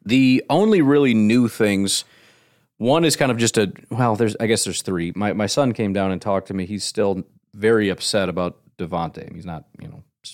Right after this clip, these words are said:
he's not sad. He, he said he was angry, whatever. His arms were folded, the whole nine yards. But,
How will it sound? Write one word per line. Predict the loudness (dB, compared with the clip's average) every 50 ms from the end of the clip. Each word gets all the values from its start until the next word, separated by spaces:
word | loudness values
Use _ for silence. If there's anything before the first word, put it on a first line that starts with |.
| -20 _ _ _ _ _ _ _ _ _ _ -2
he's | 0 2
not | 2 2 2
sad. | 2 2 2 4 4 2 0
He, | 0 -2
he | -2 -2 -2 0
said | 0 2
he | 2 2
was | 0 -2
angry, | -2 -4 -4 -4 -6 -6 -8
whatever. | -8 -8 -8 -8 -8 -10
His | -10 -8
arms | -6 -4 -4 -4 -4 -6 -8
were | -8
folded, | -8 -6 -4 -4 -2 -4 -4 -6 -6
the | -6
whole | -4 -4 -2
nine | -2 -2 -2 -2
yards. | -2 0 0 0 0 -2 -4
But, | -2 -4 -4 -4